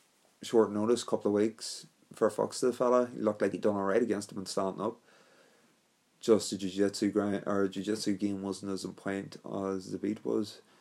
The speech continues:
Came in and just, I don't know whether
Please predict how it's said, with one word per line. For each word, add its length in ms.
Came 320
in 260
and 260
just, 400
I 140
don't 140
know 60
whether 600